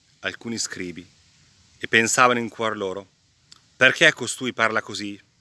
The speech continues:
Bestemmia! Chi può perdonare i peccati se non Dio solo?"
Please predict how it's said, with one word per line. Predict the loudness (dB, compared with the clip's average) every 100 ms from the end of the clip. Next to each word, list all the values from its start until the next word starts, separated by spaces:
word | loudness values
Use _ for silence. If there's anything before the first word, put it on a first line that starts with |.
| _ _ _ _ _ _ _
Bestemmia! | -2 4 6 4 2 -16 _ _ _ _ _ _ _ _ _
Chi | -14 2
può | 4
perdonare | 4 4 6 6 6
i |
peccati | 2 -6 -2 -2 -4 -14 -20 _ _ _ _
se | -10 -4
non | 0 0 0
Dio | 0 2
solo?" | 4 2 2 -2